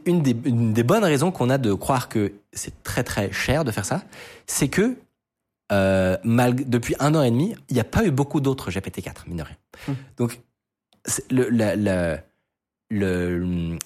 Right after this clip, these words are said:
Speaker 1: le, la théorie comme quoi G P T quatre coûte un putain de bras à faire tourner, et, et, euh, et, et que OpenAI serait complètement à perte, mais genre bien,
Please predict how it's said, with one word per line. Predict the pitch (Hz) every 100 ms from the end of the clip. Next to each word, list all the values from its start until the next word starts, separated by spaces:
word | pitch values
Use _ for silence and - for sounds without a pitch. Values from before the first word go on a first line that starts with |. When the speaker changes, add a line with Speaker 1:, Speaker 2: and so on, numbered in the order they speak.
| -
Speaker 1:
le, | 95 98
la | -
théorie | - 202 165 156 -
comme | - 117
quoi | - 131 -
G | 104 117
P | 117
T | 120
quatre | 123 - - _ _
coûte | - 170 - - - -
un | 117 107 -
putain | - 320 - - 277 190
de | 151
bras | 123 123 123 -
à | -
faire | 107 110
tourner, | 110 104 - - _ - - _ _
et, | - 123 - -
et, | 120 107 98
euh, | 92 92
et, | 113 101 - _
et | 104
que | - 101 -
OpenAI | 131 127 117 123
serait | - 104 98
complètement | - 262 220 170 - 160
à | 127
perte, | - 202 165 - 127
mais | 107
genre | 95
bien, | 101 127 156